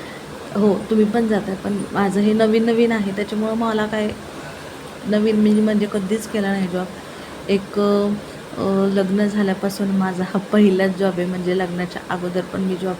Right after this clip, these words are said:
केला नाही, कारण कॉलेज संपलं आणि लगेच कॉलेज संपवायच्या अगोदरच लग्न झालं आणि त्याच्यामुळे मग जॉब तर काहीही, अम, हेच नव्हतं आयुष्यामध्ये.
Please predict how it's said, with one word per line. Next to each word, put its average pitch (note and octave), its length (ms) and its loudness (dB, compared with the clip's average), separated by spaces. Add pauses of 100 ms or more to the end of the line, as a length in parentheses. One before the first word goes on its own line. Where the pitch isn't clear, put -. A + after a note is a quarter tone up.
केला F#3 180 -2
नाही, F3+ 140 -6 (640)
कारण F#3+ 200 0
कॉलेज G3 500 -2 (340)
संपलं G3 460 4 (120)
आणि F#3+ 360 0
लगेच F#3+ 220 2 (240)
कॉलेज G#3+ 360 4
संपवायच्या G#3+ 800 2
अगोदरच G3 500 0
लग्न F#3 580 0
झालं F#3 300 0 (500)
आणि F#3+ 140 2
त्याच्यामुळे G3 520 0
मग G3 180 6 (140)
जॉब G3+ 200 2 (280)
तर G3+ 100 4
काहीही, G#3 560 4
अम, F#3+ 560 0
हेच G#3+ 280 2
नव्हतं G3 280 2
आयुष्यामध्ये. F#3 560 -2